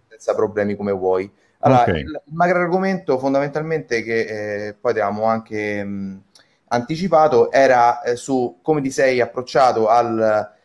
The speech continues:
Speaker 1: al doppiaggio, perché magari molti, molti ragazzi non lo sanno, dei Cavalieri dello Zodiaco, cioè come è iniziato questa, questa favola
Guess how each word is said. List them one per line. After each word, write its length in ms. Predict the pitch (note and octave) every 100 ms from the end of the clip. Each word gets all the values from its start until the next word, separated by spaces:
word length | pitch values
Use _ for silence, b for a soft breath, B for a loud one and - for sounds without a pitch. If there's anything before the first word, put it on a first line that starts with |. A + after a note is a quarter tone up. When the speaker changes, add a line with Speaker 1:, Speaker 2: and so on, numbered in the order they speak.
| b
Speaker 1:
al 200 | A#2+ B2
doppiaggio, 460 | B2 - D3 A#2
perché 180 | G#2+ G#2+
magari 240 | A2+ A#2+ A2
molti, 560 | B2 B2+ - A2+ A2+
molti 260 | A2+ A#2 B2+
ragazzi 320 | A#2+ C3 -
non 100 | A2+
lo 40 | A#2+
sanno, 260 | B2 A2
dei 160 | G#2+ C3
Cavalieri 340 | B2 B2 C3
dello 180 | A#2 A#2+
Zodiaco, 380 | A#2+ C#3 B2 G#2
cioè 140 | A2
come 240 | A2+ C#3 B2
è 20 |
iniziato 400 | A#2+ A#2 C#3 A2
questa, 420 | G#2+ - A2 G#2
questa 300 | - A#2 B2
favola 640 | A#2+ D3 A#2+ A2 G#2+ G2